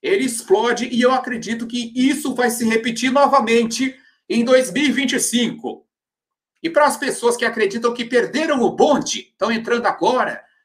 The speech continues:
tão desesperadas, pensando, "Ai, Bitcoin tá em trinta mil dólares, a cada mo-,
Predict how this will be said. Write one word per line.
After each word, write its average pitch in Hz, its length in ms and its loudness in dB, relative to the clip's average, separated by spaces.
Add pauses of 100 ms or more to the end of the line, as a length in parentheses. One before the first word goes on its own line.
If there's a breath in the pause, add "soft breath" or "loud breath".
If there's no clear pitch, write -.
(120)
tão 233 220 -4
desesperadas, 226 760 -2
pensando, 214 480 -2
"Ai, 262 220 4
Bitcoin 233 380 -4
tá 247 80 -4
em 226 100 -4
trinta 262 320 0
mil 262 180 -4
dólares, 226 460 -2
a - 80 -4
cada 254 300 -2
mo-, 240 280 -2